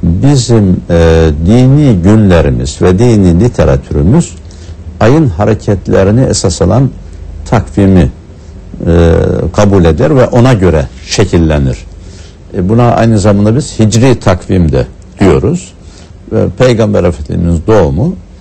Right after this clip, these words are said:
Rebiül Evvel ayının on ikisin gecesinde o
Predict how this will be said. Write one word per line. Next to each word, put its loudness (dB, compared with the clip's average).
Rebiül 0
Evvel 0
ayının -2
on 2
ikisin -4
gecesinde 0
o 2